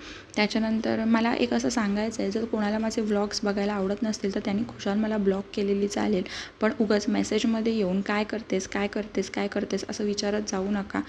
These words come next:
आणि तुम्हाला इतका जर मेसेज वगैरे करायचा शौक असेल, तर सगळ्यांनी कमेंट करत जा, खूप छान छान कमेंट करा. मला शायऱ्या वगैरे पाठवण्यापेक्षा कमेंटमध्ये शायऱ्या वगैरे बोला. त्याच्यानंतर घरात आयुष्यात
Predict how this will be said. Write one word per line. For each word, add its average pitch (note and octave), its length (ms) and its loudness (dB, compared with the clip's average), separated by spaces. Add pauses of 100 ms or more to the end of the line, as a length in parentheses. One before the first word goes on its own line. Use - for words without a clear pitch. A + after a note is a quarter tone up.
(300)
आणि G#3 200 4
तुम्हाला G#3+ 260 2
इतका A#3 300 -2
जर A#3 140 0
मेसेज A3 380 2
वगैरे G#3 240 2
करायचा G3+ 360 0
शौक G3 280 0
असेल, G#3 340 -2
तर G#3+ 40 0
सगळ्यांनी G#3 460 2
कमेंट G#3 400 2
करत G3 300 0
जा, - 200 -2
खूप - 240 -2
छान G3+ 220 0
छान G#3+ 140 2
कमेंट G3+ 360 0
करा. G3 240 0 (840)
मला G#3+ 220 2
शायऱ्या G#3+ 300 6
वगैरे G#3 260 2
पाठवण्यापेक्षा G3+ 720 0
कमेंटमध्ये A3+ 640 4
शायऱ्या F3+ 340 0
वगैरे F3+ 240 -2
बोला. G#3 240 -2 (580)
त्याच्यानंतर A#3 880 4
घरात A3 380 0 (140)
आयुष्यात G#3 440 2